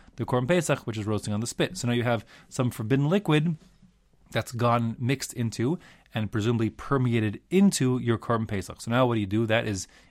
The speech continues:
Isser, it's forbidden to eat that liquid, which is cooked by direct contact with the, with the oven, but the rest of the Korban Pesach is permitted. So how much you have to remove?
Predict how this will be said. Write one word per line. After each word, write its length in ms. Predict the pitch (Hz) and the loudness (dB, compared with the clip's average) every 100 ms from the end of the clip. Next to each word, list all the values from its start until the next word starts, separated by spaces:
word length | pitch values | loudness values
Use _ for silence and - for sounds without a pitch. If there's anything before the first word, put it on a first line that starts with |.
| _ | _
Isser, 240 | 127 - 120 | -4 -2 -6
it's 100 | - | -4
forbidden 300 | 104 117 107 | -2 0 0
to 60 | |
eat 80 | 104 | -2
that 140 | 98 95 | -2 -4
liquid, 260 | 113 110 | -4 -6
which 160 | 98 - | -8 -12
is 80 | - | -6
cooked 300 | 110 - - - - - | -6 -6 -16 -20 -20 -8
by 120 | 95 | -6
direct 260 | 92 95 - | -4 -4 -2
contact 340 | 95 101 - | -4 -4 -8
with 100 | 98 | -8
the, 180 | 104 95 _ _ _ _ _ _ - | -8 -10 _ _ _ _ _ _ -10
with 280 | 120 104 - | -6 -6 -4
the 200 | 95 - - | -6 -6 2
oven, 320 | 151 180 160 | 4 4 0
but 160 | 117 | -2
the 80 | 113 | -2
rest 240 | 113 117 - | -2 -2 -4
of 60 | |
the 40 | 110 | -6
Korban 120 | 95 | -4
Pesach 260 | 104 98 | -4 -4
is 60 | 92 | -10
permitted. 400 | - 117 147 156 | -4 0 0 -2
So 180 | 104 95 | -4 -6
how 180 | - 107 | -2 -2
much 220 | 101 - | -2 -4
you 40 | |
have 100 | 92 | -6
to 100 | 101 | -6
remove? 480 | 98 117 196 262 | -2 2 4 4